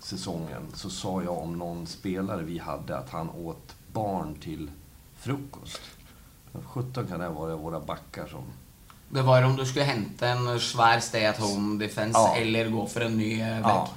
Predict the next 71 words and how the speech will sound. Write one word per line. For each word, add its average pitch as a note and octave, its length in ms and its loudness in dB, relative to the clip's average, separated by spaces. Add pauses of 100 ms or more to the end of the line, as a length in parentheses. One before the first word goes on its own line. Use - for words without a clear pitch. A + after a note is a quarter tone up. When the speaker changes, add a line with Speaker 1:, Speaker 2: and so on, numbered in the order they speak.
(160)
Speaker 1:
och G#2 120 -2
då, G#2 300 0
då G2+ 360 0
sa F#2+ 320 0
jag F2+ 120 2
att F2 140 -4
jag, E2+ 420 -2
jag F2+ 120 -8
tror B2+ 260 -2
jag F#2 100 0
sa F2 140 -4
något E2 180 -4
i F2+ 40 -8
stil F#2 140 -8
med E2 100 -4
att E2 80 -8
jag F2+ 100 -6
gärna F2+ 260 -2
skulle E2 180 -8
vilja E2 140 -6
ha G2 100 -2
en E2 100 -4
back D#2+ 220 -4 (140)
som D#2+ 200 -8 (120)
åt - 140 -10
barn E2+ 400 -2
till - 120 -12
frukost. B2+ 540 0
Speaker 2:
Mm. F2 120 -4
Speaker 1:
Och - 60 -12 (360)
jag F#2 160 0
menar G2+ 300 2
ju G#2+ 60 -2
naturligtvis G2+ 380 -6
inte F#2 160 -4
bokstavligt A2 560 0
talat. E2+ 220 -2
Jag F#2+ 60 -2
vet G2 140 0
inte F#2 180 -4
om F2 60 -6
det F#2+ 60 0
är F#2+ 40 2
vanligt G2 400 0
förekommande A2 440 2
i F#2 40 -2
Norge F#2+ 280 0
att F2+ 100 -6
man G2 120 0
äter A#2+ 240 2
barn F2+ 320 -2
till E2+ 100 -8
frukost. G2+ 420 -4
Men, G2 160 2
Speaker 2:
Jag A2 120 0
tror - 80 2
Speaker 1:
men A2 80 8
Speaker 2:
inte. A2 120 2 (160)
Speaker 1:
här C3+ 180 8
blev C3 280 6
det A#2 60 4
inte A2 220 4
med B2+ 280 4
och F2+ 60 -2
det G2 60 0
var G#2+ 180 2
liksom G2+ 240 -2
ingen A2 260 2
grej C3 340 4
av D2+ 220 -4
det. D2+ 180 -6